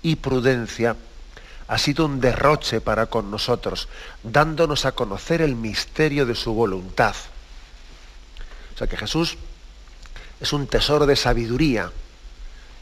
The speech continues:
que tiene la experiencia, ¿no?, de la ciencia de, de, de, de la ciencia divina, del conocimiento divino,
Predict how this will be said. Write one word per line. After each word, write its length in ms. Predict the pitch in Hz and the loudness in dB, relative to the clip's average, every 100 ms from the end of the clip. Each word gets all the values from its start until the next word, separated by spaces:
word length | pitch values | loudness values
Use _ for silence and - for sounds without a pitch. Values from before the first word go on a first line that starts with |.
| - - - - - - | -16 -18 -20 -20 -18 -6
que 100 | - | -4
tiene 200 | 127 143 | 2 6
la 140 | 156 143 | 8 6
experiencia, 920 | 131 - 123 135 156 143 - 107 98 | 4 2 4 4 4 0 -4 -4 -2
¿no?, 160 | 123 139 - - - | -4 -6 -14 -20 -4
de 140 | 120 | 2
la 100 | 113 | 2
ciencia 500 | 98 135 135 127 123 | 2 2 2 2 0
de, 260 | 117 123 123 | 2 2 0
de, 200 | 120 120 | 2 0
de, 300 | 110 120 113 | 2 0 0
de 160 | 98 110 | 0 0
la 100 | 110 | 0
ciencia 440 | - 147 131 127 | 2 0 2 0
divina, 280 | 117 131 127 | 2 4 6
del 160 | 117 | 4
conocimiento 580 | - 113 - 117 135 123 | 2 0 0 0 0 2
divino, 360 | 117 120 120 | 0 0 0